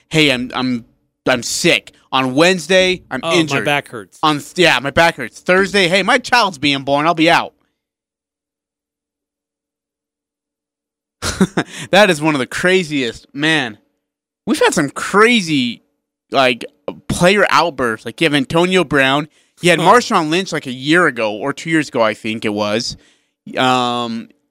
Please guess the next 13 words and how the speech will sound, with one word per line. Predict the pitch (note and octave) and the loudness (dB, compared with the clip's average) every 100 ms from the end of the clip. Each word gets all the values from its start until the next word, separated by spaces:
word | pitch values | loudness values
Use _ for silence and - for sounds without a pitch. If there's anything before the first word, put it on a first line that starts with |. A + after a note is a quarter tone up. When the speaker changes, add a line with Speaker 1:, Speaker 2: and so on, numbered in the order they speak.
| _ | _
Speaker 1:
you, | - D#3 D3+ | -6 -2 0
you | D3 D3+ D3 C#3 | -2 -2 -2 0
have, | C#3+ C#3+ C#3 C3 A#2+ - B2 | 2 4 2 0 -6 -12 -8
who | E3 G#3 | -4 0
else | D#3+ E3 C#3 | 0 0 -4
is | |
on | B2 A#2 | -4 -4
that | A2+ | -6
list | A#2 A2+ - | -4 -6 -6
now, | A#2 A2 | -6 -4
man? | A#2 B2+ C#3 | -2 0 0
There, | E3 | -2
there, | D3+ | -4